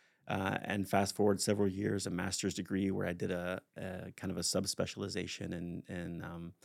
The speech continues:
in linguistics with a focus on, on tesol, English, um,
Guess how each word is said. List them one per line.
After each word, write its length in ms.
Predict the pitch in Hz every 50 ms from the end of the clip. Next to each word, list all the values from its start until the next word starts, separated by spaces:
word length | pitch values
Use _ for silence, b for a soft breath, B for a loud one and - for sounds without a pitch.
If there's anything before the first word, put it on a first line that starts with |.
| b b b b b b b b b b b -
in 480 | 95 92 90 90 90 87 87 82 - -
linguistics 680 | - 104 101 95 110 135 143 - - - 110 101 - -
with 340 | 104 95 101 147 101 - -
a 40 | 87
focus 440 | - - 95 92 - - 92 - -
on, 500 | - 90 87 85 85 85 87 87 87 - -
on 180 | 87 85 90
tesol, 420 | 92 - - 120 110 - 104 95 92
English, 300 | 101 101 98 92 - - -
um, 340 | - - - - - - -